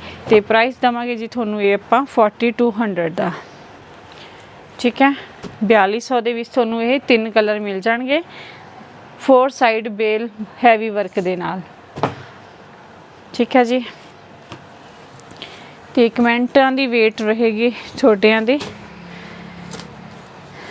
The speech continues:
ਬਹੁਤ ਸੋਹਣੀ ਜਿਹੀ ਡਿਜ਼ਾਈਨਿੰਗ ਦੇ ਨਾਲ ਸੂਟ ਆ,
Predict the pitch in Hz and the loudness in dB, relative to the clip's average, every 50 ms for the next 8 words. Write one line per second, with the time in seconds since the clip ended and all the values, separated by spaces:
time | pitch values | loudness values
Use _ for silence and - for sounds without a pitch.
0 | - - - 226 196 190 - 254 240 226 262 269 269 - - 277 240 233 240 247 | -14 -4 -2 -2 0 2 2 2 2 2 0 -2 -2 -2 -2 -2 0 0 0 -2
1 | 262 262 285 269 247 247 220 226 220 208 208 208 220 220 214 190 226 220 220 214 | 0 0 0 0 0 0 2 2 2 4 2 0 0 -2 0 0 0 0 0 0
2 | 208 202 214 220 - - 220 208 196 190 208 226 | 0 0 -2 -2 0 2 2 2 2 2 2 0